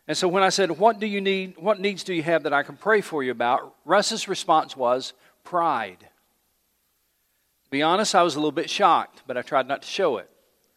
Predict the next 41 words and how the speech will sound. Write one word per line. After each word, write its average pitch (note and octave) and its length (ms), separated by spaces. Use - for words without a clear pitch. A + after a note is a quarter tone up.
I E3 80
was F3 100
shocked E3+ 260
for E3 80
two F3 180
reasons. D3+ 460
Usually F#3 400
guys D3 420
who D3+ 140
say, D3+ 320
"Pray G3+ 280
for D#3 180
me, C3 220
Pastor," C#3+ 600
they'll D#3 120
say F#3+ 240
one E3+ 200
of E3+ 100
three E3 240
things D#3+ 460
in D3+ 240
that C#3+ 180
alcohol C#3 420
and B2 100
drug D#3 240
rehab B2 380
center. B2 260
They C#3 120
would C3+ 160
normally E3+ 400
say D3 200
one D3 220
of D#3 120
three D3+ 220
things. D#3 380
First F#3 280
of D3 40
all, C#3 260
some F#3+ 240
would E3+ 100
say, D#3+ 240